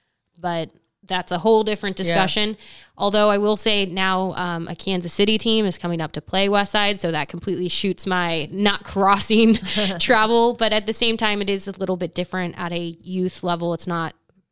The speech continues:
Speaker 1: quite as big of a production
Speaker 2: Yeah.
Speaker 1: as, as college. Here's the thing.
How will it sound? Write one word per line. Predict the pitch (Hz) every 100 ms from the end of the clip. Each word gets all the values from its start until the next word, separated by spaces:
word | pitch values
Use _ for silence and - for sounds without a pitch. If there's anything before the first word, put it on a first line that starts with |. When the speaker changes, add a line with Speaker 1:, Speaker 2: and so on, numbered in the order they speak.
| _
Speaker 1:
quite | _ - 240 240
as | 233
big | 233
of | 226
a | 220
production | 220 208 - 233 233 247 _
Speaker 2:
Yeah. | - 156 135 _ _ _ -
Speaker 1:
as, | 202 202 196 - _ _
as | 196 190
college. | - - 208 208 208 208 - - _ _
Here's | _ 311 269
the |
thing. | 208 160 143